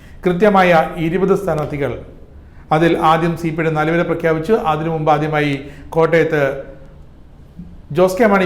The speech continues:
വിഭാഗത്തിന്റെ തോമസ് ചാഴിക്കാടിനെ പ്രഖ്യാപിച്ചു. ഇപ്പോഴിതാ സി പി എമ്മിന്റെ പതിനഞ്ച് കരുത്തരെയും പ്രഖ്യാപിച്ചിരിക്കുന്നു. ഈ പതിനഞ്ച് സ്ഥാനാർത്ഥികളും സി പി എമ്മിൻ്റെ പതിനഞ്ച് മണ്ഡലങ്ങളിൽ കഴിഞ്ഞ തവണത്തേതുപോലെ ഇത്തവണയും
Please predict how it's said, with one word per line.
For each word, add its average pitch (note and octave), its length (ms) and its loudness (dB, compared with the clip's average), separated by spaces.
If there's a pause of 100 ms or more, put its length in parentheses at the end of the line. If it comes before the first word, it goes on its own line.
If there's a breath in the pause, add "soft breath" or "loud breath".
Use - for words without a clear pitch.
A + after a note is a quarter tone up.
(100)
വിഭാഗത്തിന്റെ D#3 460 0 (100)
തോമസ് E3 280 -4
ചാഴിക്കാടിനെ D3+ 440 -2
പ്രഖ്യാപിച്ചു. B2+ 420 -4
ഇപ്പോഴിതാ E3 400 2 (100)
സി D#3 140 -4
പി E3 100 -4
എമ്മിന്റെ D3 300 -2
പതിനഞ്ച് E3+ 360 -2
കരുത്തരെയും D#3 420 -4
പ്രഖ്യാപിച്ചിരിക്കുന്നു. C3+ 680 -6 (680 loud breath)
ഈ B3 40 6 (160)
പതിനഞ്ച് B3+ 480 4
സ്ഥാനാർത്ഥികളും F3+ 640 0 (480 loud breath)
സി G3+ 120 0 (120)
പി A3+ 160 -2
എമ്മിൻ്റെ E3+ 320 0 (340)
പതിനഞ്ച് F3 480 -2 (400)
മണ്ഡലങ്ങളിൽ D3+ 580 -4 (600)
കഴിഞ്ഞ D#3+ 240 -2
തവണത്തേതുപോലെ D#3 600 -2 (220)
ഇത്തവണയും C#3+ 460 -4